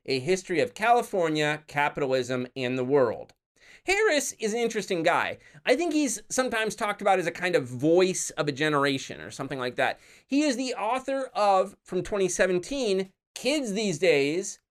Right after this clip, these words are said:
Human Capital and the Making of Millennials, and from twenty twenty, Shit is Fucked Up and Bullshit, History Since the End of History.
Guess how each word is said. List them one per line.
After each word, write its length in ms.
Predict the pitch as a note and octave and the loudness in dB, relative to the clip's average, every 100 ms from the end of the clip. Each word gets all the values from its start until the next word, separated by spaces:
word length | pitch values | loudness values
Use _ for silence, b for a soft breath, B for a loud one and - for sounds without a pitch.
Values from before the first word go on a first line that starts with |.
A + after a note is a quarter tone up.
| _ _ - | _ _ -8
Human 360 | G3 A#3+ B3 A#3 | 0 4 4 2
Capital 540 | G3 A3 A3+ G3 D#3+ | 0 -2 2 2 4
and 80 | D3 | 2
the 60 | D3 | 0
Making 340 | D#3+ E3 E3 | -2 -2 -2
of 80 | C3+ | -2
Millennials, 720 | A#2+ D3+ A#3+ E3 C3 C#3 - _ _ | 0 0 0 0 0 -4 -8 _ _
and 180 | F#3 F3+ | 0 0
from 160 | F#3 F3 | -2 -4
twenty 300 | A3+ A3 G#3 | -2 -2 -2
twenty, 460 | A#3+ A#3+ G#3 F#3 | -4 -2 -2 -4
Shit 400 | - - G#3 A3 | -10 -4 2 2
is 240 | - E3+ - | 2 -6 -6
Fucked 360 | - F#3+ F#3+ | 0 0 2
Up 160 | G3 F#3 | 0 2
and 180 | C#3+ B2+ | -2 0
Bullshit, 560 | C#3+ G3 G3 C3 A#2+ - _ _ | 2 2 2 2 2 -2 _ _
History 540 | D#3+ D#3+ - C3+ C3+ - | -4 -4 -2 -4 -4 -6
Since 240 | C3 A#2+ | -8 -8
the 160 | B2+ A#2+ | -6 -6
End 180 | A#2 | -6
of 80 | A2+ | -4
History. 480 | D#3 D#3+ C3 - | -4 -4 -6 -10